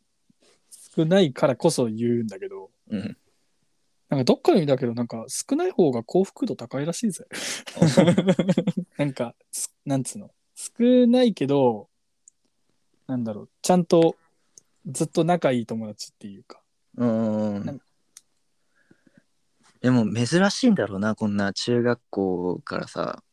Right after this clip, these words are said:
Speaker 1: うん。
Speaker 2: もうずっと小学校、中学校、幼稚園、長い人は幼稚園からとかさ、
Speaker 1: はいはい。
Speaker 2: で、ずっ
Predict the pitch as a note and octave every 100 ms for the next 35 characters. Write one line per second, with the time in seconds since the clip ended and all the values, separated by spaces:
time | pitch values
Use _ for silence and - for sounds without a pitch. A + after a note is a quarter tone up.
0 | _ _ _ _ - C3 A2+ - - F#2
1 | F2+ F2+ F2+ - - G2+ F#2+ _ - -
2 | A#2 G#2+ A2 _ G2+ - G2+ F#2+ E2 _
3 | - A#2+ D3 D3 C#3+ G2 F#2+ _ _ _
4 | _ _ _ _ _ _ _ D#3 E3+ G3
5 | - G2+ G2+ - G2 F2+ - - - -
6 | - - - _ _ _ _ C3 A2+ A2
7 | A2 - F#2 - A#2 D3 D3+